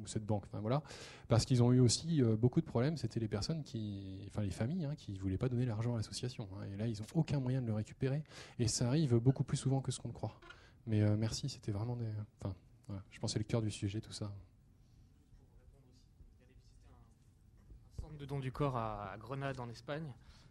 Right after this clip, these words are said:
Speaker 2: On nous expliquait aussi que c'est un vrai business, c'est-à-dire qu'il n'y a qu'en France qu'on a ce fonctionnement-là de faire payer celui qui va donner son corps. Eux, à Grenade, ils récupéraient des corps qui venaient des États-Unis, c'est-à-dire qu'ils les faisaient ve-, venir dans un avion en chambre froide pour les faire venir des États-Unis, ils les payaient deux mille quatre cents dollars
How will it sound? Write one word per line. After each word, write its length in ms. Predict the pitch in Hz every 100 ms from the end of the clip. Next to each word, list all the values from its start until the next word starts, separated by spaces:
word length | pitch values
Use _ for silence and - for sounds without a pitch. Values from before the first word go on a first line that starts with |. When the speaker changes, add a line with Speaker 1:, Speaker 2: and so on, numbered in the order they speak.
| -
Speaker 2:
On 40 | 120
nous 120 | 127
expliquait 360 | 127 139 135
aussi 260 | 139 120 170
que 140 | -
c'est 180 | 131 -
un 60 | 131
vrai 160 | 127
business, 400 | 143 143 147 151
c'est-à-dire 180 | - 123
qu'il 140 | - 120
n'y 20 |
a 40 |
qu'en 80 | 151
France 340 | 135 - 147 -
qu'on 160 | 127
a 60 | 120
ce 100 | -
fonctionnement-là 640 | - 127 139 127 131 151 151 - -
de 60 | 127
faire 180 | 127 -
payer 300 | 147 139 143
celui 180 | 135 123
qui 100 | 127
va 120 | 120
donner 160 | 123
son 160 | 117 120
corps. 260 | 170 190 185 - - - -
Eux, 80 | 160
à 60 | 143
Grenade, 360 | 139 147 156
ils 60 | 139
récupéraient 420 | 131 139 131 139
des 100 | 131
corps 200 | 165 156
qui 100 | -
venaient 140 | 131
des 180 | 117 117
États-Unis, 460 | 156 160 147 165 202 - - - -
c'est-à-dire 160 | -
qu'ils 100 | -
les 80 | 123
faisaient 160 | 123 123
ve-, 340 | 147 175 180
venir 220 | 170 196
dans 160 | 175 156
un 80 | 156
avion 260 | 156 147
en 40 | 156
chambre 280 | - 147 147
froide 280 | - 147 139 - -
pour 80 | 131
les 60 | 123
faire 140 | 123
venir 220 | 156 185
des 100 | 160
États-Unis, 320 | 147 139 143
ils 80 | 185
les 80 | 151
payaient 340 | 120 135 147
deux 140 | 131 139
mille 180 | 151 151
quatre 140 | 135
cents 160 | - 131
dollars 280 | 139 202